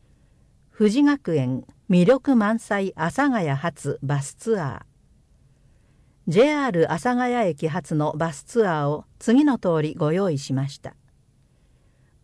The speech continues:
甲州の観光名所や旬の味覚など、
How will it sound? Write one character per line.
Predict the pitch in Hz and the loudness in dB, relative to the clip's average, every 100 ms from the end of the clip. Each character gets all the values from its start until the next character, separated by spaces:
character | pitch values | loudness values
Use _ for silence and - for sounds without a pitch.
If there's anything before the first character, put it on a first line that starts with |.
| - | -2
甲 | 285 302 | 0 0
州 | - 170 | -2 0
の | 147 143 | 2 0
観 | 185 208 | 0 -2
光 | 208 214 196 | 2 0 2
名 | 190 156 | 0 -2
所 | 151 139 | -2 0
や | 151 - | -2 -4
旬 | - 220 247 247 | 0 2 4 2
の | 233 | 2
味 | 170 147 | 0 0
覚 | 190 190 | -4 -4
な | 180 147 | -4 -4
ど、 | 143 | -4